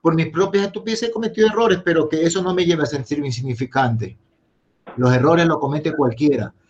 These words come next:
desde el presidente de la República hasta el menesteroso de todos. Es algo que está en nuestra naturaleza de cometer errores, pero también hay, hay algo en nuestra naturaleza que también está el de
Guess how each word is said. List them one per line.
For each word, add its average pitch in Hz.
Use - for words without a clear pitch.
desde 135
el 117
presidente 139
de 170
la 165
República 156
hasta 120
el 131
menesteroso 131
de 123
todos. 117
Es -
algo 175
que 151
está 160
en 160
nuestra 156
naturaleza 131
de 117
cometer 123
errores, 156
pero 123
también 160
hay, 165
hay 156
algo 175
en 165
nuestra 147
naturaleza 160
que 151
también 151
está 214
el 151
de 143